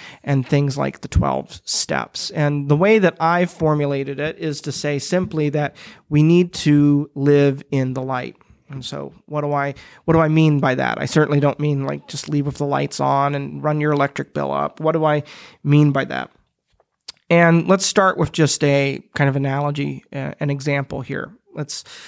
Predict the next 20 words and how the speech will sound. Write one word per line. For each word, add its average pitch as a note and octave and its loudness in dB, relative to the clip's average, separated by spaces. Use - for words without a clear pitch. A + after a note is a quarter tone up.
sometimes F3+ 0
we E3 4
get D#3+ 2
all D#3+ 4
kind D#3+ 0
of D3 0
jumbled D#3 2
up D3+ 2
when D3 -2
we're C#3+ 0
thinking D3 -2
about C#3+ -2
life D3 0
issues D3 2
and C#3+ -4
emotional C#3+ 0
issues C#3 -4
and C#3 -8
spiritual - -6
issues. - -8